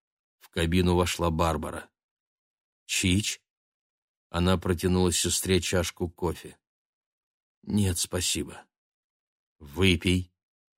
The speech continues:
велела ей Барбара, держа чашку перед Чичи, пока та не взяла её. Чичи отпила кофе.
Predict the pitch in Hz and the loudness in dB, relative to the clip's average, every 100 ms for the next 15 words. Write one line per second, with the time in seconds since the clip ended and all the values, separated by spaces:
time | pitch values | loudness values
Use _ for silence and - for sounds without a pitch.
0 | _ 80 87 85 85 82 80 78 73 98 | _ -2 2 4 4 4 2 0 2 2
1 | 95 92 92 85 80 78 90 - 98 90 | 2 2 2 2 0 0 0 0 0 0
2 | - 87 78 80 80 - - 95 - 95 | 0 -6 -6 -6 -8 -8 -4 -4 -4 -4
3 | 87 82 95 90 - 90 90 87 76 87 | -4 -4 -4 -4 -2 -2 0 0 0 0
4 | 90 87 78 71 69 76 _ _ _ _ | 2 2 0 -4 -10 -14 _ _ _ _
5 | _ _ _ _ _ _ _ - - 95 | _ _ _ _ _ _ _ -6 -2 0
6 | - 98 87 - 85 87 85 87 80 - | 2 2 0 0 0 0 0 -4 -4 -8
7 | - | -14